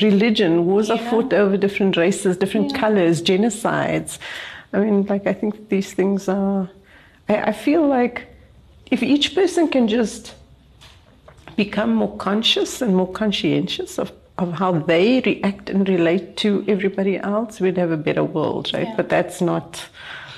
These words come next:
Speaker 2: We can only strive.
Speaker 1: We can only strive for that. So I
Speaker 2: Yeah.
Speaker 1: feel like if everybody has that aspiration, I feel like we'd have a better world.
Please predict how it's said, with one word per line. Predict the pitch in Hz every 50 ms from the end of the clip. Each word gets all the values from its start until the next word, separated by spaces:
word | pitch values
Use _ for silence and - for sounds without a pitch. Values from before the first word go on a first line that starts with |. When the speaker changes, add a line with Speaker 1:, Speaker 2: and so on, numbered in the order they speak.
| - - _ -
Speaker 2:
We | - 220
can | - 254 226 -
only | - 226 226 226
strive. | 220 - - - 180 165 156 - - - - - -
Speaker 1:
We | 175 208
can | 285 285
only | 330 339 320 277
strive | - - - 196 165 156 175 -
for | - 147 -
that. | - - - - -
So | 285
I | -
Speaker 2:
Yeah. | 294 311
Speaker 1:
feel | 311 320 320 311
like | 285 262 - 247
if | 214 190
everybody | 196 220 196 233 208 214 202 214 208
has | 180 180 175 165 170
that | - 170 165 -
aspiration, | - 170 - - - - 160 165 170 170 165 - - 190 180 175
I | 160 170
feel | 160 - - 180 175 175
like | 175 175 175 165 -
we'd | 170 165 160 156
have | 160 147
a | 139 135
better | 139 - - - 147
world. | 147 151 - - - 190 190 -